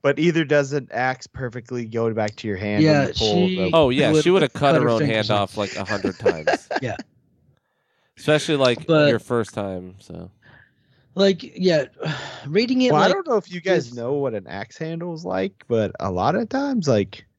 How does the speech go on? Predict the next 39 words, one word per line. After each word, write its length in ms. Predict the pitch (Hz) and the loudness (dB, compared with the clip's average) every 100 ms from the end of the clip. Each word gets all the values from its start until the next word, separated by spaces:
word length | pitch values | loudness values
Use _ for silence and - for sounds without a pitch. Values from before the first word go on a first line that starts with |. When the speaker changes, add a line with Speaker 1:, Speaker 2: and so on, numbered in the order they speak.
| _ - | _ 0
Speaker 1:
that 200 | 147 160 | 0 2
ropes 360 | 131 160 - | 0 0 -2
is 120 | 92 | -8
just 200 | 110 107 | -8 -6
not 160 | 104 90 | -8 -8
gonna 140 | 80 | -8
stay 200 | - 76 | -8 -8
tight 420 | 69 - - 101 - | -8 -6 -4 -4 -4
on 180 | 67 60 | -8 -6
there. 200 | 80 - 1077 - - - | -2 -2 -2 -10 -4 -2
<laughs> 80 | - | -2
Speaker 2:
Yeah. 380 | - - - 113 110 - _ _ - | -4 -6 -6 -8 -10 -12 _ _ -18
Speaker 1:
It's 120 | _ - | _ -12
gonna 220 | 156 127 | -10 -10
come 260 | - 107 | -10 -12
loose. 360 | 92 104 - - - - _ _ _ _ _ _ _ _ _ - | -12 -14 -14 -20 -20 -20 _ _ _ _ _ _ _ _ _ -6
Speaker 2:
Like, 340 | 160 165 160 - | -2 -2 -4 -4
comparing 400 | 190 208 240 254 | -2 2 2 2
it 100 | - | 2
to, 100 | 208 | 2
like, 300 | 175 156 - - | 2 2 -4 0
other 360 | 156 156 156 147 | 2 4 2 2
movies, 680 | 147 151 147 170 175 156 - | 4 4 4 2 2 -2 -2
then, 160 | 165 170 | 0 4
yeah, 200 | 170 139 | 4 2
I'd 120 | 131 | 0
probably 240 | 165 160 | -2 -2
drop 280 | 143 147 135 | -2 -2 -2
it 80 | 139 | -4
to, 100 | 147 | -4
like, 400 | 135 131 113 - _ _ _ _ _ _ | 0 0 -2 -10 _ _ _ _ _ _
I 80 | - | 0
would 120 | 220 | 2
still 260 | 208 - 254 | 2 2 2
give 280 | 185 165 147 | 2 0 0
it, 60 | 131 | -2
like, 160 | 139 | -2
a 100 | 143 | -4
seven. 600 | 117 - 127 127 156 185 | -6 -4 -4 0 2 0